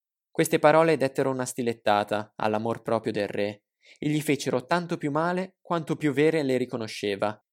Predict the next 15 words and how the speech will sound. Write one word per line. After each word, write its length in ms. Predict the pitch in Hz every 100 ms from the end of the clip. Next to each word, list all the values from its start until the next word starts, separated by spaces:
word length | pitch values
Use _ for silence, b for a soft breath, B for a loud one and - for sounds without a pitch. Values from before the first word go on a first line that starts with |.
| _
Perciò, 500 | - 139 - 139 123
dopo 280 | 120 123 120
qualche 260 | 127 123 127
sospiro 460 | 123 - 131 123
accorato, 720 | 117 - 127 131 147 147 151 _
disse: 720 | - 117 104 - - 104 - _ _ _ _ _ _
"Conte, 560 | - 123 110 - 101 - _ _ _ _ b
sono 260 | b 156 156
sicuro 400 | 151 143 147 127
che 140 | 131
per 160 | 127 143
un 100 | 143
guerriero 480 | 135 131 143 139 127
ben 220 | 127 139
addestrato 800 | 127 120 - 127 131 139 143